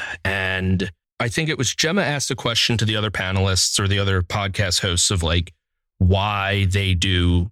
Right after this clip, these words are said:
their podcasts. And everyone had the same expected answer of, like, you know, "To give back to the community. We like giving back to the community." I think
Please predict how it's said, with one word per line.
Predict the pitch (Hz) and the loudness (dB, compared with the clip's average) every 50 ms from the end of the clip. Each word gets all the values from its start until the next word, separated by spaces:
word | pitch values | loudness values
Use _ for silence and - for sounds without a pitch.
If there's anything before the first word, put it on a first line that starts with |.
| - - | -4 -4
their | 92 82 | -2 -2
podcasts. | 85 - 90 71 58 60 - - 101 - - - - - - - - - - - - _ _ _ _ _ _ _ _ | -2 -2 -4 -4 -4 -6 -4 -4 -6 -4 -4 -2 -2 -2 -2 0 0 -2 -2 -2 -6 _ _ _ _ _ _ _ _
And | 120 127 139 | -4 -4 -2
everyone | 131 131 143 143 139 127 123 123 117 113 | -2 0 0 2 2 2 2 2 2 2
had | 107 117 110 107 104 107 104 107 110 - - | 2 2 0 -2 -2 -2 -2 -4 -6 -6 -4
the | 117 110 | -2 0
same | - - 131 120 113 117 117 117 117 120 120 - _ _ - | 0 0 0 0 0 0 2 2 2 0 -2 -4 _ _ -6
expected | 107 - - - - - 113 101 - - 113 110 107 | -4 -2 -2 -2 -2 -2 -4 -6 -4 -4 -2 -2 -2
answer | 82 101 98 98 95 92 - - 104 98 98 | -2 -2 -2 -2 -2 -2 0 0 2 2 2
of, | 87 87 92 95 | 2 0 2 2
like, | 95 95 92 90 90 - - - _ _ _ _ _ _ - | 2 4 2 2 0 -2 -6 -12 _ _ _ _ _ _ -4
you | 107 | -2
know, | 98 95 | 0 0
"To | 85 107 | 0 -2
give | 101 113 98 90 | -2 -2 -2 -2
back | 110 101 95 - | -2 -4 -4 -4
to | - 104 | -2 0
the | 107 | 0
community. | 101 - 107 98 95 95 98 92 95 92 | 0 2 2 2 4 4 2 2 2 2
We | 95 98 | 4 4
like | 95 90 92 87 | 4 2 2 0
giving | - 95 95 92 90 | 0 0 2 2 2
back | 92 90 87 - | 2 2 0 -2
to | - | 0
the | 95 92 | 0 0
community." | - - 101 98 101 104 | 2 2 2 2 2 0
I | 104 | 0
think | - 147 127 - - - | -2 -4 -4 -6 -8 -16